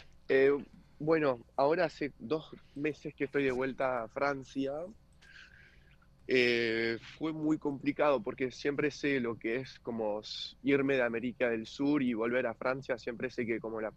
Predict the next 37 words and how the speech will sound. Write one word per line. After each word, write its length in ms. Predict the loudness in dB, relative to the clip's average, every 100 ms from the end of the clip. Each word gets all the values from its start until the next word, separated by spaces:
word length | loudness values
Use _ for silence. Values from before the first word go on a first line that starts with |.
| -10
bueno, 340 | -4 -2 -2 -4 -8 -20 -20 -20 -8
me, 180 | -2 0
me 160 | 0
cuesta 400 | 2 4 4 2
mucho 320 | 0 0 0 2
volver 240 | 4 2
a 80 | 0
Francia 480 | 2 0 0 -4 -4
siempre, 560 | -2 0 0 0 -2 -6 -20 -20 -20 -2
y 100 | 2
después 300 | 2 4 4
de 20 |
un 160 | 4 0
año 600 | 0 0 0 -2 -4 -6 -10 -6
increíble 800 | 0 4 6 6 4 2 -2 -2
en 60 |
Argentina 680 | -4 -2 -4 -2 0 0 -2
sabía 420 | -4 -2 0 2
que 260 | 0 -2 -4 -14 -20 -20 -20 -20 -8
i-, 260 | -2 -2 0
iba 120 | -2
a 40 | 0
ser 200 | 0 0
complicado. 760 | 0 0 2 4 4 2 -2 -10 -20 -20 -20 -20 -2
La 140 | 0
primera 360 | 2 2 2 2
semana 400 | 2 2 4 2
todo 240 | 4 4
bien 280 | 6 4 4
porque 540 | 2 0 0 0 -2 -2
volví 320 | -2 0 0
a 60 |
ver 100 | 0
mi 120 | -2 -4
familia, 520 | -6 -2 0 0 -2
mis 220 | -4 -6
amigos, 600 | -4 0 0 -2 -4 -18